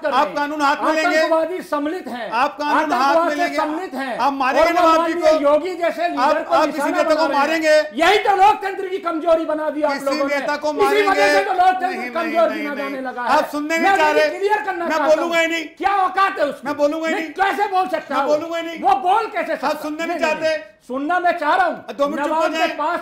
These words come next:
Speaker 1: कौन सी ऐसी ताकत है
Speaker 2: आप थक गए।
Speaker 1: कि वो कैसे योगी जी के खिलाफ बोल सकता
Speaker 2: तो आप
Speaker 1: है?
Speaker 2: थोड़ा
Speaker 1: उसके
Speaker 2: break ले
Speaker 1: पास
Speaker 2: लो।
Speaker 1: नहीं है।
Speaker 2: ब्रेक ले लो।
Speaker 1: वो
Speaker 2: ब्रेक,
Speaker 1: जानकर
Speaker 2: ब्रेक,
Speaker 1: बोल रहा है।
Speaker 2: break ले लो,
Speaker 1: वो
Speaker 2: Break ले लो।
Speaker 1: जानकर ड्रामा
Speaker 2: आप
Speaker 1: कर रहा
Speaker 2: अच्छे
Speaker 1: है।
Speaker 2: प्रवक्ता
Speaker 1: उसको
Speaker 2: हो।
Speaker 1: उसकी भाषा में नहीं, उसको उसकी
Speaker 2: अच्छे प्रवक्ता
Speaker 1: भाषा
Speaker 2: को
Speaker 1: में
Speaker 2: break लेना
Speaker 1: जवाब
Speaker 2: चाहिए।
Speaker 1: देना जरूरी
Speaker 2: आगे
Speaker 1: है।
Speaker 2: बोलने के तैयार हो जाओगे आप।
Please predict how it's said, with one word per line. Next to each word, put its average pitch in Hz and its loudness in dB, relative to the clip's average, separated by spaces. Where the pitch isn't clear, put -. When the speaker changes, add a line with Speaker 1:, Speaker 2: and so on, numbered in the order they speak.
Speaker 1:
कौन 320 -4
सी 339 -8
ऐसी 294 -4
ताकत 254 -10
है 254 -6
Speaker 2:
आप 294 -2
थक 302 0
गए। 330 2
Speaker 1:
कि 330 2
वो 349 2
कैसे 370 -2
योगी 330 -2
जी 311 -6
के 311 -10
खिलाफ 269 -6
बोल 254 -4
सकता 247 -10
Speaker 2:
तो 247 -8
आप 294 -4
Speaker 1:
है? - -16
Speaker 2:
थोड़ा 311 2
Speaker 1:
उसके 285 -8
Speaker 2:
break 320 0
ले 285 -2
Speaker 1:
पास 311 -2
Speaker 2:
लो। 262 -10
Speaker 1:
नहीं 294 -6
है। 180 -14
Speaker 2:
ब्रेक 311 -2
ले 254 -12
लो। 185 -12
Speaker 1:
वो 311 2
Speaker 2:
ब्रेक, 277 0
Speaker 1:
जानकर 349 -2
Speaker 2:
ब्रेक, 311 2
Speaker 1:
बोल 233 -4
रहा 190 -10
है। 254 -6
Speaker 2:
break 302 0
ले 247 -12
लो, 185 -12
Speaker 1:
वो 269 -2
Speaker 2:
Break 302 -2
ले 247 -10
लो। 262 -2
Speaker 1:
जानकर 330 0
ड्रामा 311 -2
Speaker 2:
आप 277 0
Speaker 1:
कर 262 -6
रहा 285 -2
Speaker 2:
अच्छे 349 2
Speaker 1:
है। 320 -8
Speaker 2:
प्रवक्ता 285 -6
Speaker 1:
उसको 294 -4
Speaker 2:
हो। 254 0
Speaker 1:
उसकी 330 2
भाषा 240 -4
में 320 -4
नहीं, 311 -6
उसको 302 -10
उसकी 294 -2
Speaker 2:
अच्छे 339 0
प्रवक्ता 320 -4
Speaker 1:
भाषा 339 -2
Speaker 2:
को 339 -2
Speaker 1:
में 285 0
Speaker 2:
break 302 -6
लेना 311 -6
Speaker 1:
जवाब 277 -2
Speaker 2:
चाहिए। 311 0
Speaker 1:
देना 294 -2
जरूरी 240 -2
Speaker 2:
आगे 320 -4
Speaker 1:
है। 311 -4
Speaker 2:
बोलने 285 -6
के 330 -10
तैयार 285 -2
हो 254 -4
जाओगे 202 -6
आप। 156 -10